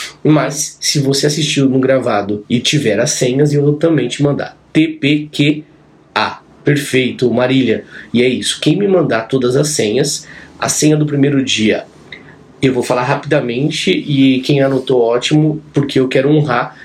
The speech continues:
quem esteve, quem acordou e quem plantou, quem serviu, quem esteve junto aqui. Senha do primeiro dia. Ontem não teve senha, Jaque.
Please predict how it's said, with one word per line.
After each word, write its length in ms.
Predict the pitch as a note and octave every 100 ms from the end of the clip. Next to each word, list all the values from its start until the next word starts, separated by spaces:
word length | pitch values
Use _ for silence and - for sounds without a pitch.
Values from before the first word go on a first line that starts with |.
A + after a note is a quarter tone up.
| -
quem 160 | C#3
esteve, 500 | C#3 - - C3+ C#3
quem 220 | B2 C3+ B2+
acordou 720 | B2+ C#3 B2 G#2+ A#2+ C#3 - C#3
e 80 |
quem 260 | C#3+ D#3+ D#3
plantou, 640 | E3+ F#3 F#3+ - C#3+ B2 - _ - -
quem 160 | C#3+
serviu, 720 | - - D#3+ D3 B2+ C3+ - -
quem 160 | - C#3+
esteve 380 | - - C#3 C#3
junto 280 | C3+ C3
aqui. 360 | D3 D3 - D3+ - - -
Senha 320 | - E3+ F3
do 80 | D3
primeiro 380 | D#3 D3 D3
dia. 380 | C#3+ - G2 - - - _ - -
Ontem 260 | E3 E3+
não 160 | D#3 F3
teve 200 | E3 E3
senha, 360 | - B2 A2+
Jaque. 440 | A2 B2+ G#2+ -